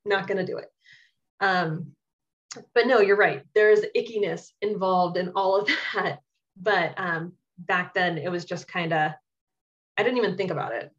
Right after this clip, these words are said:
I felt lucky to be there. I felt lucky to feel like I was allowed to have a seat at the table and that when I spoke, people would listen. Um, I don't know that everyone took me seriously all the time, right? But a fair number did.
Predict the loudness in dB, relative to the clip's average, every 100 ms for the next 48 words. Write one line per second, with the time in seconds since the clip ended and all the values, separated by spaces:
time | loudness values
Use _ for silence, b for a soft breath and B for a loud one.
0 | _ -2 0 2 0 -2 -2 -2 0 -2
1 | -2 -2 0 0 -2 -2 -4 -2 -6 -6
2 | -8 -8 -10 -6 0 2 2 -2 -4 _
3 | _ _ _ _ -2 0 0 -4 -16 _
4 | -2 0 2 2 2 0 -4 -4 -4 -4
5 | -6 -4 -4 -6 -6 -4 -2 -2 -4 -12
6 | _ _ _ -8 -4 -2 0 -2 -4 -4
7 | -2 -2 -6 -2 0 0 -4 -8 -6 -6
8 | -4 -4 -2 -2 -2 -10 _ _ _ _
9 | -4 -2 -2 -4 -2 2 4 4 2 2
10 | 0 -2 -8 -10 -18 -16 -16 -16 -18 -20
11 | -20 _ _ _ -4 -4 -6 -10 -16 -20
12 | _ -8 -4 -4 -4 0 0 -2 -8 -6
13 | 0 2 2 -4 -8 -10 -10 -12